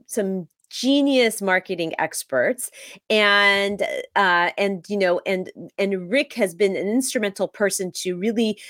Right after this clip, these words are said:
helping me figure out other ways to repurpose content and to create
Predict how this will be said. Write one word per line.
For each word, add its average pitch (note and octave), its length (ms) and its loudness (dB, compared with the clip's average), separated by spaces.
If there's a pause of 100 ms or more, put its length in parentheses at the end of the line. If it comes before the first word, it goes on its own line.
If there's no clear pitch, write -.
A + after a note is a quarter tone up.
(120)
helping A#3 320 0
me G#3 100 0
figure G3 320 2
out F3 240 4
other A#3+ 260 6
ways D#3 400 -2
to F#3 320 -4
repurpose E3+ 560 -4
content E3 540 -2
and E3 140 -8
to D#3+ 80 -4
create F#3+ 380 0